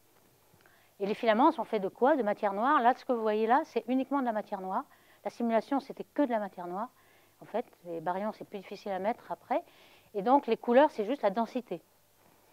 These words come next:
On voit qu'ici, on a une galaxie un peu comme la Voie lactée. Ce que vous voyez aussi, c'est qu'il y a énormément de petites structures, comme des petits, euh, compagnons autour d'une galaxie donnée. Alors, à grande échelle,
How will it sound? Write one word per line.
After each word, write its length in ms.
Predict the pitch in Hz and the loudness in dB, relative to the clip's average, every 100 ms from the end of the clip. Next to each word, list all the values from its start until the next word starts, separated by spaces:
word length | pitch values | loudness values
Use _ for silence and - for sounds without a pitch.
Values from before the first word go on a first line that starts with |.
| _ - - | _ -20 -12
On 60 | 175 | 0
voit 140 | 233 | 0
qu'ici, 280 | 240 185 233 | 0 -2 -2
on 40 | |
a 100 | 208 | 0
une 120 | 185 | 0
galaxie 480 | 180 196 185 - 226 | 2 2 2 -4 -6
un 60 | 208 | -4
peu 160 | - | -4
comme 160 | 208 185 | -8 -4
la 100 | 175 | -4
Voie 100 | 175 | -2
lactée. 320 | 170 - 285 - - _ | -4 -4 -4 -4 -14 _
Ce 100 | - | -2
que 40 | 247 | 0
vous 80 | |
voyez 260 | 233 226 269 | 4 4 4
aussi, 280 | 240 - 320 | 2 0 -4
c'est 120 | 233 | -4
qu'il 140 | - | -4
y 180 | 208 - | -4 2
a 20 | |
énormément 640 | 294 294 285 247 240 254 359 _ _ _ _ | 4 6 4 4 2 0 -2 _ _ _ _
de 140 | 175 262 | -4 -4
petites 640 | - 247 - 269 - - _ | -4 -6 -4 -8 -8 -20 _
structures, 520 | - 226 - 202 - | -10 -10 -6 -8 -4
comme 200 | 226 214 | -4 -2
des 100 | 214 | -4
petits, 580 | - 240 - 254 262 226 | -4 -8 -6 -2 0 -2
euh, 60 | |
compagnons 560 | 185 226 214 202 208 294 - _ _ | -2 -2 0 -2 0 -2 -6 _ _
autour 320 | 202 - 247 208 | -10 -4 -2 -2
d'une 260 | 190 185 | -2 -4
galaxie 440 | 175 185 185 - 196 | -2 -4 -4 -10 -10
donnée. 260 | 196 160 - _ _ _ _ - - _ _ - - | -6 -6 -10 _ _ _ _ -20 -20 _ _ -14 -2
Alors, 200 | 180 - | -2 6
à 80 | 262 | 6
grande 240 | 247 285 | 8 6
échelle, 400 | 262 - 285 349 | 6 4 4 4